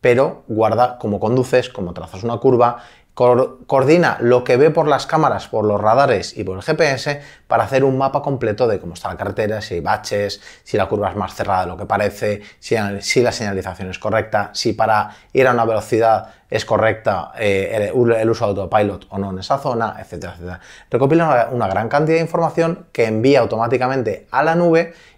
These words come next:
y que Tesla analiza. ¿Para qué? Para que cuando tú vuelvas a pasar por segunda, tercera, cuarta, quinta vez por el mismo sitio, ya sabéis que la mayoría hacemos desplazamientos, trabajo, casa, casa, trabajo,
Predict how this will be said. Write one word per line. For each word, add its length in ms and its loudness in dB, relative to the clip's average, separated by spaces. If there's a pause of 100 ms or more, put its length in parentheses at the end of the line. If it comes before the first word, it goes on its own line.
y 120 2
que 100 4
Tesla 420 0
analiza. 580 -4 (100)
¿Para 180 2
qué? 460 0
Para 180 2
que 60 0
cuando 260 0
tú 120 4
vuelvas 260 4
a 80 2
pasar 340 0
por 140 -6
segunda, 420 -2
tercera, 480 -4
cuarta, 340 0
quinta 260 2
vez 100 2
por 160 -4
el 60 -2
mismo 220 -2
sitio, 380 0
ya 320 -20
sabéis 260 -2
que 80 -4
la 80 -2
mayoría 640 -2
hacemos 680 -6
desplazamientos, 760 -4
trabajo, 440 -4
casa, 280 -4
casa, 220 -10
trabajo, 460 -4